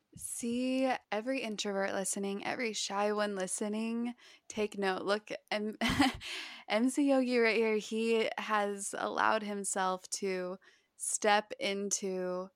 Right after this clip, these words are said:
and become whatever he thought of, uh, whatever you desired in a sense, because you're not only a musician and a yoga teacher 'cause you felt called to pursue that, but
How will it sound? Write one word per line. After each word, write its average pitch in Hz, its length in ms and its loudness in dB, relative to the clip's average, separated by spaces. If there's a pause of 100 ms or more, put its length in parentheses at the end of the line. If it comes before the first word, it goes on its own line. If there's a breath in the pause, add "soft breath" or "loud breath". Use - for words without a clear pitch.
(240)
and 196 160 0
become 196 760 0 (400)
whatever 185 640 4
he 180 500 -8 (220)
thought 208 200 6
of, 214 220 2
uh, 151 180 2
whatever 202 320 2
you 196 160 -2
desired 190 600 0
in 190 160 -4
a 190 40 -4
sense, 190 300 -6
because 196 320 -6
you're 202 160 -2
not 202 260 0
only 190 300 -4
a - 80 -6
musician 190 840 -4
and - 340 -4 (300 soft breath)
a 190 60 0
yoga 196 340 2
teacher 185 360 -6
'cause 190 200 -14
you 190 80 -8
felt - 260 -6
called 226 320 -2
to 208 80 -6
pursue 185 380 -6
that, 180 340 -4
but 196 180 -2